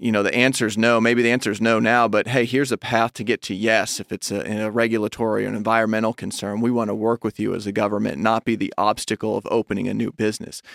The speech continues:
So you've seen, you know, new businesses start, new businesses come in, existing businesses grow because they have that. You've seen a, a, um, a lessened, uh, tax burden, and I think that's something that people take note of around the country. They wanna go where their capital is tr-,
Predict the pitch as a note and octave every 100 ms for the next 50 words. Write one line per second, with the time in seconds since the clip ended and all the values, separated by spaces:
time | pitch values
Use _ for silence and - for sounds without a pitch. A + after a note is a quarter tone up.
0 | - - - A#2+ A#2+ - C#3 C#3 A#2+ -
1 | - - A2+ A2 A2 - B2+ B2+ C3 -
2 | A2 G#2+ G#2 - - A#2 G#2+ - A#2+ B2
3 | B2 A#2+ A2+ G#2+ G#2+ - C3 A2 A#2+ A#2
4 | G2+ - _ _ _ _ _ _ _ C3+
5 | A2+ C#3 C3+ C3 A#2+ A#2+ A#2 - G#2 G2+
6 | A2+ A#2+ G#2 - - _ A2 A2+ G#2+ A2
7 | A2 A#2+ G2 - A#2+ A2+ C#3 B2+ A2 -
8 | G#2 G#2+ - F#2 G#2 G#2+ - - G#2+ A#2
9 | C3 - A#2+ G#2+ - G#2+ G2+ - - C#3+
10 | - - G2 F#2 - _ _ G2+ A2 A#2+
11 | B2 B2 - A#2+ A2+ A2 - B2+ G#2+ -
12 | A2 G2+ A2+ B2 - A2+ A#2 A2+ - B2+
13 | B2 G2 G2 - - G#2+ B2+ C#3+ B2+ A#2+
14 | A#2+ G#2+ - A#2 A#2 A#2+ A2+